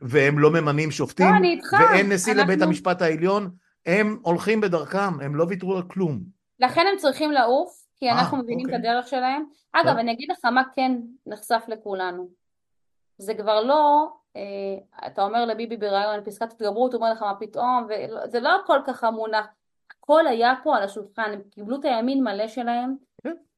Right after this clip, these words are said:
Speaker 2: ושמו, באמת, נ-, נכנסנו לתוך מחילת הארנב שם,
Speaker 1: נכון.
Speaker 2: וחווה-, חווינו הכל.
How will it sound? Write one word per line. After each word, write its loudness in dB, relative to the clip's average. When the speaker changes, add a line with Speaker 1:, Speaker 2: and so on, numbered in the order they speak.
Speaker 2:
ושמו, 4
באמת, 0
נ-, -4
נכנסנו -2
לתוך 0
מחילת -2
הארנב 2
שם, -2
Speaker 1:
נכון. -4
Speaker 2:
וחווה-, 2
חווינו -2
הכל. -4